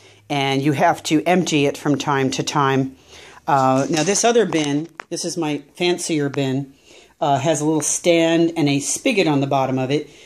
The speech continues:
so that you can drain the worm tea off of it. And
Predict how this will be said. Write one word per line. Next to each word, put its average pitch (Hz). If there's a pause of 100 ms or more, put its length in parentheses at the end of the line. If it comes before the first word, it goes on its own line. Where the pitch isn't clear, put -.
(100)
so 175
that 165
you 170
can 175
drain 170
the 156
worm 170
tea 143
off 123
of 143
it. 143
And 143